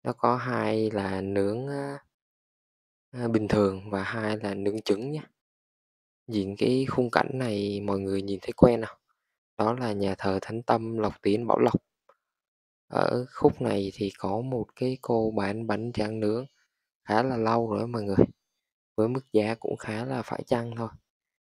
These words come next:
Mười ngàn đối với bánh, á, nướng mắm và mười lăm ngàn đối với, à, bánh nướng có trứng nha mọi người. Ở đây thì không có topping nhiều đâu mọi người, chỉ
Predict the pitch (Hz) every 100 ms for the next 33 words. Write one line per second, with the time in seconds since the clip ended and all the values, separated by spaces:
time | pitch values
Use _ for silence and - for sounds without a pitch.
0 | - 120 110 104 104 101 101 104 113 110
1 | 120 120 104 123 139 139 131 113 110 127
2 | 113 113 - _ _ _ _ _ - 98
3 | 98 104 101 _ _ _ 110 101 110 117
4 | 110 101 98 101 110 110 123 143 - _
5 | _ _ _ _ 123 113 107 101 117 127
6 | 135 117 107 123 131 113 - 107 135 151
7 | 127 107 104 - - _ _ _ _ _
8 | _ - - 117 113 110 101 - 120 117
9 | 117 113 113 113 127 131 - 131 - 123
10 | 120 110 101 113 113 104 101 - -